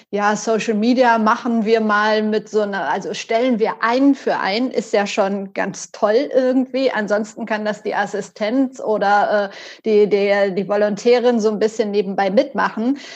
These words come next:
Ähm, ich habe das Gefühl, dass diese Denke immer noch nicht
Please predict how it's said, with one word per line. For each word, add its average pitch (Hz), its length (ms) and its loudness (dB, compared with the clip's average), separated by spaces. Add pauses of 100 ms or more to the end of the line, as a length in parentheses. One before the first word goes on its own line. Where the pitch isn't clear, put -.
(100)
Ähm, 220 380 0
ich 240 260 -4
habe 269 480 2
das 226 220 -4
Gefühl, 233 300 -2
dass 220 180 -4
diese 208 240 0
Denke 233 320 0
immer 247 320 0
noch 220 220 -2
nicht - 340 -8